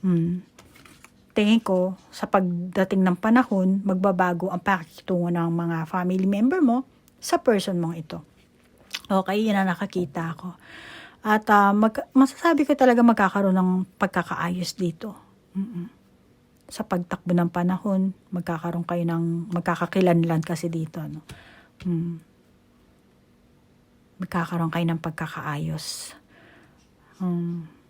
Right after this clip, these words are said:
So, yan ang naki-, nakakita kong baraha mo na, ano, parating, ano, Leo. Pero,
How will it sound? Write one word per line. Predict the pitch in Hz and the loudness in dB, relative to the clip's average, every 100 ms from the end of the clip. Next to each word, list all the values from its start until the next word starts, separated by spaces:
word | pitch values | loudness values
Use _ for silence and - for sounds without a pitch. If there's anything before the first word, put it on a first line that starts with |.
| - | -18
So, | - 277 254 254 | 0 6 8 8
yan | 339 339 | 6 6
ang | 277 | 6
naki-, | 254 254 226 _ | 6 2 2 _
nakakita | 226 226 233 - 220 - 185 - | 2 2 0 -2 -4 -2 -2 0
kong | 190 185 | 0 2
baraha | 180 175 165 143 | 2 0 -4 -4
mo | 170 175 233 | 0 2 4
na, | 226 175 170 170 | 4 2 0 -2
ano, | 175 170 220 190 - | -2 0 0 -2 -10
parating, | - 190 180 - 226 220 | -4 -2 -2 -2 0 0
ano, | 180 190 214 - _ _ | 0 -2 -4 -8 _ _
Leo. | 196 180 170 180 185 - _ _ _ _ _ _ _ _ _ _ - | -4 -2 0 -2 -4 -12 _ _ _ _ _ _ _ _ _ _ -14
Pero, | 247 226 220 220 220 | -4 0 0 0 -2